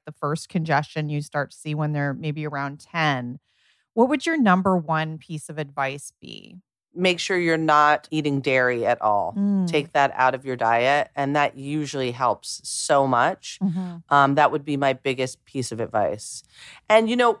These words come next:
Speaker 2: for someone that's breaking out really badly, seeing a dermatologist is so important and not waiting. When I worked for Doctor Benitez, I worked for her for years, and I would see kids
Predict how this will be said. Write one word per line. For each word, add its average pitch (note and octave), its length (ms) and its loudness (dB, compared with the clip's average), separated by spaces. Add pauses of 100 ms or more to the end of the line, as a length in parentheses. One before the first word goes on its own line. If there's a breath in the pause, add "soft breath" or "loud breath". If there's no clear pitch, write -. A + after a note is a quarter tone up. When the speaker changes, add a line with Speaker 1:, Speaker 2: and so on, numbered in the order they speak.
Speaker 2:
for A#3+ 200 -4
someone G#4 320 -4
that's F4+ 200 -2
breaking G3 380 0
out E3 180 4
really E3 220 -2
badly, C#3+ 640 0
seeing C4 380 -4
a C4 80 -2
dermatologist D3+ 880 0
is C#3+ 380 -6
so D#3 420 0
important C#3+ 640 -2
and D3 160 -4
not D3+ 260 2
waiting. D#3+ 560 -4 (320 loud breath)
When G3+ 180 0
I G#3+ 120 6
worked G#3+ 560 -2
for F3 360 4
Doctor F3 320 2
Benitez, D3 760 -2
I D#3 60 -6
worked E3 260 -6
for D3+ 180 -8
her C#3+ 140 -4
for C#3 160 -8
years, C3 640 -4
and C#3+ 160 -8
I D#3+ 200 -4
would E3+ 200 -8
see D#3+ 280 -8
kids C#3+ 640 -6